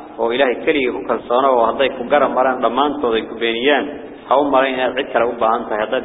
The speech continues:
Ilaahay haysato subhanahu wa ta'ala. Saana uga warran say ummadaaduna ugu dayato oo Ilaahay subhanahu wa ta'ala ruuxu kaligiisa ugu hadleeyo xataa hadduu dad badan waayo. Watlu akhri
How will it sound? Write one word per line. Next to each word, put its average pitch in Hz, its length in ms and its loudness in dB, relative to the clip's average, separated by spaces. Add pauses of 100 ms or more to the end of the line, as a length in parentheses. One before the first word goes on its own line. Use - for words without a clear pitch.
Ilaahay 127 240 0
haysato 104 400 -8
subhanahu 104 320 -2
wa 92 80 -10
ta'ala. 101 240 4 (680)
Saana 143 260 2
uga 127 180 2
warran 107 280 -2
say 135 140 0
ummadaaduna 131 600 2 (100)
ugu 143 100 -2 (100)
dayato 123 360 0
oo 113 180 2 (460)
Ilaahay 131 280 0
subhanahu 127 320 0
wa 110 120 -4
ta'ala 123 240 4
ruuxu 117 320 -4
kaligiisa 113 460 -4
ugu 117 100 0
hadleeyo 104 440 -2 (460)
xataa 135 260 2
hadduu 123 260 -2
dad 135 180 2
badan 120 240 4
waayo. 107 220 2 (500)
Watlu 131 340 0 (140)
akhri 135 240 -2